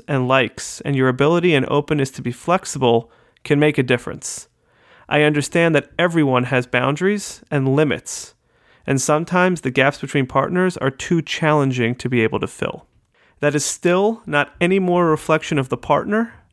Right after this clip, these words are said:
as it is of the man experiencing erectile dysfunction. Partners are very likely to blame themselves for a man's erectile dysfunction.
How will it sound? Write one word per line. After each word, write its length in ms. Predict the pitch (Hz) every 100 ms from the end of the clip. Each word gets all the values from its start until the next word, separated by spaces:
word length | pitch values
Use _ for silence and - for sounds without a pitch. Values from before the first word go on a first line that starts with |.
| _ _ _ -
as 180 | 147 139
it 120 | 143
is 340 | 175 151 135
of 140 | 135 135
the 80 | 131
man 340 | 135 147 139
experiencing 720 | 127 - - 127 120 120 117
erectile 500 | 117 117 113 - -
dysfunction. 640 | - - - 117 - - - _ _ _ _ _ _ _ _
Partners 380 | - 151 202 208
are 100 | 156
very 300 | 135 151 175
likely 540 | 151 139 156 190 202 202
to 140 | -
blame 280 | 127 135 135
themselves 640 | 127 127 - 139 170 185
for 180 | - 131
a 40 |
man's 360 | 131 131 143 143
erectile 480 | 131 131 127 135 127
dysfunction. 680 | 123 - 120 117 - -